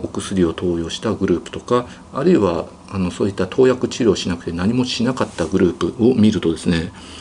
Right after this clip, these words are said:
まあ、結局何もしなかった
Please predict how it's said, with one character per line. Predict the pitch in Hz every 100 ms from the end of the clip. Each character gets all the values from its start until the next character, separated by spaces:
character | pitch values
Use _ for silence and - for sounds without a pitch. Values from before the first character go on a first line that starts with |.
| - -
ま | -
あ、 |
結 | - 180
局 | 247 226 110 87 - - - -
何 | 110 151
も | 240 233
し | -
な | 233
か | -
っ | 107 -
た | 92